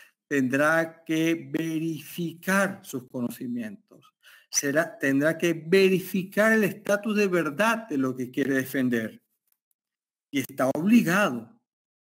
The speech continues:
de manera, este,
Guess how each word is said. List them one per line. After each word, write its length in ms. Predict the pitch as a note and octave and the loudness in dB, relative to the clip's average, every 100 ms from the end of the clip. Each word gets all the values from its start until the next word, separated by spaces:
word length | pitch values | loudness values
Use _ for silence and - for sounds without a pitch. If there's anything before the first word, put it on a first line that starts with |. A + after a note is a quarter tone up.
| _ _ _ _ _ _ _ _ _ _ - | _ _ _ _ _ _ _ _ _ _ -8
de 120 | C3+ | -4
manera, 920 | B2+ B2+ B2+ C#3+ E3+ F3 F3 E3 D#3 - _ | -2 -2 -2 -2 0 0 0 0 -4 -18 _
este, 960 | - B2 - _ C#3+ C3+ C3 C3 B2+ A#2+ | -12 -12 -14 _ -2 0 0 0 0 -2